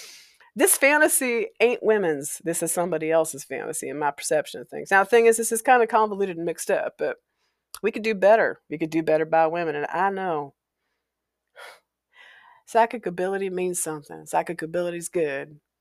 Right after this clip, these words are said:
And I feel that there's gotta be better ways to talk about it. So I guess telling my stories is gonna give you another perspective, perhaps. But there's better places to be than Fallen.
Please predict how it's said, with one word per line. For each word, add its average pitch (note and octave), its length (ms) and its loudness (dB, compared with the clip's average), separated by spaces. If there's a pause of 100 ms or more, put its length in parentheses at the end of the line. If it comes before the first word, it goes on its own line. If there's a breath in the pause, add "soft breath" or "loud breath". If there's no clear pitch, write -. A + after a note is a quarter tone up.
(140)
And E3 100 -4
I E3+ 160 0
feel E3 360 0
that D#3+ 260 -4 (720)
there's F3+ 180 -2
gotta F3+ 220 -2
be F#3 100 -4
better E3+ 280 -2
ways E3 220 -2
to - 60 -14
talk D#3+ 260 -2
about D3 300 -6
it. D3+ 160 -12 (220)
So - 140 -6
I F3 60 -4
guess G3 340 -4 (120)
telling G3 260 -8
my G#3+ 140 -2
stories E3+ 400 -4
is E3+ 80 -14
gonna E3+ 220 -8
give E3+ 180 -6
you E3+ 120 -6
another E3+ 200 -8
perspective, E3+ 520 -6
perhaps. D3+ 640 -6 (1040 loud breath)
But G#3+ 100 -6
there's G#3+ 140 0
better A3+ 220 2
places G#3+ 360 -4
to F#3+ 80 -10
be G#3 240 -4
than F3 180 -10
Fallen. E3 540 -4